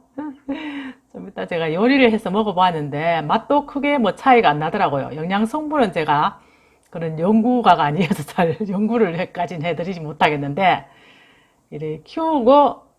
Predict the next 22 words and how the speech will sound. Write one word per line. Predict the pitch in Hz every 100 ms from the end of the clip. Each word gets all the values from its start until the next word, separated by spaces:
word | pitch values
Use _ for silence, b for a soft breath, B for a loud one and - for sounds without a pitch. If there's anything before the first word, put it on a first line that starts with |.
| -
먹어는 | 214 277 247 175
보니까 | 175 165 160
비슷한 | 151 143 - 202
것 | 156
같아요. | 143 143 139 127 123
근데 | 190 196
더 | 151
잘 | 185 190
크는 | 269 262
것 | 226
같아요. | 143 139 135 127 - _ _ _ _ B B B B _ _ _ _ _ _ _ _ _ _
근데 | - 208 202
그래서 | - 262 339 330 294
더 | 214
잘 | 208
크는지 | - 240 226 208
제가 | 202 202
수고들은 | 202 285 302 247 196
눌러놓아서 | 190 320 302 220 208 170 160
더 | - 196
잘 | 190
크는지 | - 233 226 220 160 156 -